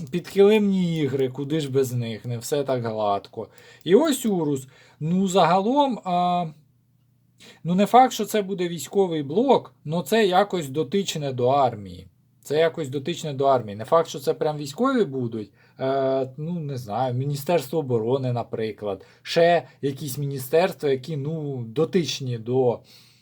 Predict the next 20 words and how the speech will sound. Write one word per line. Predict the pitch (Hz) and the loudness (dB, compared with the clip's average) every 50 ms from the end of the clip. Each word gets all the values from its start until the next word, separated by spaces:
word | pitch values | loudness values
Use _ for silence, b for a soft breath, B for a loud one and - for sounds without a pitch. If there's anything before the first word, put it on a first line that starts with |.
| b b | b b
до | - 117 127 127 | -8 -4 -2 0
війни, | 123 135 139 135 147 196 254 269 208 151 | 0 0 -2 -2 0 0 0 0 0 0
да, | 120 127 151 139 | 2 2 2 2
до | 113 113 | 2 2
армії, | 120 151 202 226 190 151 135 123 117 | 2 4 4 2 2 -2 -4 -6 -6
но | 117 120 135 160 196 214 220 214 | -6 -4 -2 -2 0 0 0 0
не | 196 180 175 | 0 0 0
напряму. | 170 165 143 156 151 139 120 101 90 - _ _ _ _ _ _ _ _ _ _ _ _ _ _ | -2 -2 0 -2 -2 -2 -4 -6 -10 -14 _ _ _ _ _ _ _ _ _ _ _ _ _ _
Тобто | - 101 98 - - 104 | -12 -12 -10 -10 -12 -8
це | - 123 120 | -6 -4 -4
не | 123 127 | -4 -4
тільки | 127 139 131 - 139 | -4 -6 -8 -8 -8
Міноборони | 131 131 131 123 120 123 123 151 190 208 180 | -6 -6 -6 -4 -4 -2 -2 -2 -2 -2 -4
може | 151 135 120 120 | -4 -4 -4 -4
бути, | 110 110 113 - 120 113 | -6 -6 -6 -6 -4 -4
а | 113 | -4
ще | - - 139 147 | -4 -4 -2 -2
якісь, | 135 127 127 127 123 123 - - | -2 -4 -6 -10 -14 -14 -14 -14
ну, | 117 113 113 107 | -14 -14 -14 -14
силовики. | 101 - - 120 113 113 113 110 - - 95 90 85 | -12 -10 -10 -8 -8 -8 -8 -10 -12 -12 -14 -14 -14